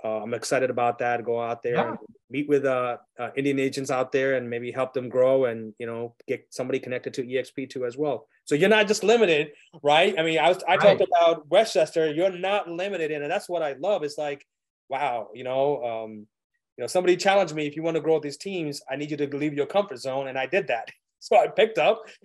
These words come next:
Speaker 1: and I just said, "All right, you know, what's the closest place that I could go back and forth?" Which is,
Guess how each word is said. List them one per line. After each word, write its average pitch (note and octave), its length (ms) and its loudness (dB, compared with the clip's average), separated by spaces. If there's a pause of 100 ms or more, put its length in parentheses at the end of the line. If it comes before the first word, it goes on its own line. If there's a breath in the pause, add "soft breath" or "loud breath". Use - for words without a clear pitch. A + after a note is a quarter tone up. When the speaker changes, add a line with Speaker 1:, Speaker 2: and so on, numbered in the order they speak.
(140)
Speaker 1:
and D3 100 -2
I D#3 80 2
just D#3+ 180 -6
said, E3 140 0
"All D4 140 6
right, D#4 220 4 (120)
you G3 80 -6
know, G3+ 100 0
what's G3 200 0
the F3 180 -2 (140)
closest G3 360 -4
place G#3 260 2
that E3 100 -2
I E3 40 -2
could D#3+ 180 -8
go F3 120 2
back F3 240 0
and F3 140 -14
forth?" D#3+ 280 -2
Which C#3+ 160 -8
is, C#3 200 -12